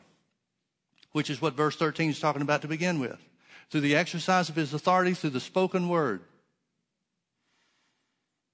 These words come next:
he brought dead things back to life.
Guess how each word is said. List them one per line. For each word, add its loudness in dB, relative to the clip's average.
he -14
brought -4
dead -2
things -4
back -6
to -12
life. -8